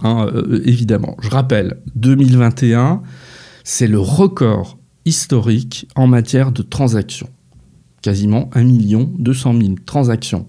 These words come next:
dans l'ancien sur une année. On n'avait jamais vu ça.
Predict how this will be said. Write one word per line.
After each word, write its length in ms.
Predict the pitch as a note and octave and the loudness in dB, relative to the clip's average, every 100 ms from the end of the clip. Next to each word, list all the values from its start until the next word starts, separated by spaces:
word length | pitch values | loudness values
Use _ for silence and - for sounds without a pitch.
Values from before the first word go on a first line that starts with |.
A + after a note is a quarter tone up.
| - | -4
dans 200 | A#2+ D3+ | 0 2
l'ancien 480 | A#2+ - - G#2+ B2+ | 0 -2 -2 -4 -4
sur 280 | - C3+ C3+ | -4 0 2
une 140 | B2+ | 4
année. 240 | G#2+ - - - _ D#3 | 2 -2 -10 -18 _ 0
On 160 | D#3+ | 2
n'avait 300 | C3+ A#2+ C#3+ | 2 2 2
jamais 280 | C3+ A#2+ A#2 | 4 4 2
vu 120 | A2+ | 0
ça. 180 | - | -6